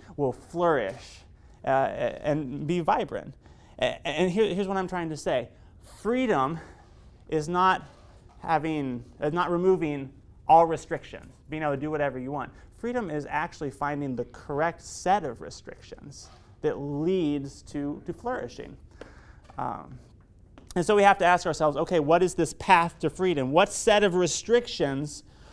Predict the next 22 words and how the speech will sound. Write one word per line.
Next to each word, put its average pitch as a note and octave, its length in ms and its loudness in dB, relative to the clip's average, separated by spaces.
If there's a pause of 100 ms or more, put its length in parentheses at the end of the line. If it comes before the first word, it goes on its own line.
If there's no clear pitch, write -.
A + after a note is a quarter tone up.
will F3 180 4
lead F#3 340 2
to, D#3 360 -4
to D#3+ 160 -6
me E3+ 200 -2
having D3+ 400 0
this - 400 -6 (300)
flourishing C#3 920 -8 (500)
life? - 420 -10 (1700)
And - 100 0
Paul F#3+ 240 10
says D#3 380 4
in D#3+ 100 0
verse D#3 180 2
sixteen G#3+ 520 -2
that D#3 120 6
it, C#3+ 300 6
it's, D#3+ 320 0
it D3 180 -2
comes F#3 300 2
about C#3 400 6
by D3+ 320 4